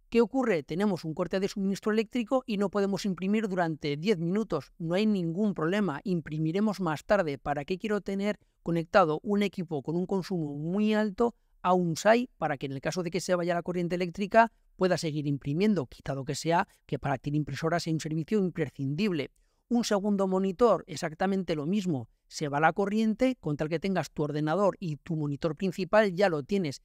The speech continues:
Que el segundo y tercer monitor no los puedes utilizar porque no están conectados al sai. ¿Qué más da si es el tiempo que te hace falta para seguir trabajando o para apagar el ordenador? No te hace falta tener conectado todo.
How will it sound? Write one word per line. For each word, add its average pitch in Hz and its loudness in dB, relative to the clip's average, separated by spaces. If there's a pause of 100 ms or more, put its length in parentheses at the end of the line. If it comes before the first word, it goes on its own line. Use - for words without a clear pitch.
(280)
Que 165 -2
el 156 0
segundo 190 0
y 220 -4
tercer 220 0
monitor 214 2
no 196 -2
los 185 -2
puedes 196 0
utilizar 185 -2
porque 185 -4
no 180 0
están 170 -4
conectados 165 -2
al 156 -2
sai. 202 0 (240)
¿Qué 190 2
más 151 0
da 180 2
si - -8 (100)
es 180 -4
el 180 0
tiempo 180 -2
que 170 -2
te 175 0
hace 180 -2
falta 196 0
para 160 -6
seguir 156 -8
trabajando 196 2 (240)
o 160 -2
para 143 -2
apagar 147 2
el 180 2
ordenador? 147 0 (340)
No 170 -2
te 202 -4
hace 185 -2
falta 185 0
tener 185 -2
conectado 170 2
todo. 165 0